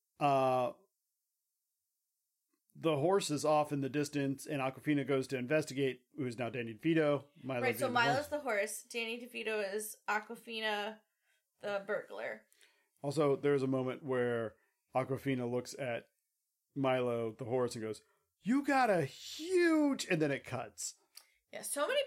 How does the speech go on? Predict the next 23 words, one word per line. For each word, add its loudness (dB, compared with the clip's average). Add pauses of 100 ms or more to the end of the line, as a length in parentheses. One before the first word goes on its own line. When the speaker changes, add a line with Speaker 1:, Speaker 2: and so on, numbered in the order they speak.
Speaker 2:
penis -2
jokes -4
Speaker 1:
Yeah. 0
Speaker 2:
in -6
the -4
Jumanji -6
movies. -6
Speaker 1:
Not 6
as 0
many 2
in 4
this 2
movie 2
as -4
the 0
last -6
one, 0
Speaker 2:
I 2
mean, -2
Speaker 1:
but, 0
like, 4
Speaker 2:
but, -12
like, -2